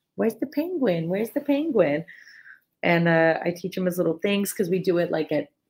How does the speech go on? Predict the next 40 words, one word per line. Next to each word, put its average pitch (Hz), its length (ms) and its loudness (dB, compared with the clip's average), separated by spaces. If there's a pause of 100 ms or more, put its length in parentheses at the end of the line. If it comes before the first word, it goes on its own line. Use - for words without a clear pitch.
like, 156 220 -6
when 165 160 -2
he's, 170 460 -6 (280)
when 180 120 0
I'm 180 120 4
putting 190 200 0
him 175 140 -2
down, 175 520 0 (240)
I 165 100 2
let 170 180 2
them 175 120 -2
play 160 180 4
with 156 140 2
their 156 100 0
pillows. 160 720 0
At 151 120 0
nighttime, 202 760 0 (960)
at 165 120 0
bedtime, 214 340 4
they're 196 100 4
not 180 180 4
allowed 180 200 4
any 160 240 -2
toys. - 420 -6
It's - 180 -6
either 170 180 0
books 185 360 -6
or 160 80 -2
sleeping. 147 640 -6 (760)
So 165 160 0
we 180 140 2
always 220 320 2
do 202 140 0
books. 147 400 0
And 160 140 -2
then 165 100 0
when 165 140 -4
we're 151 140 0
in 147 220 -2
bed, 147 460 6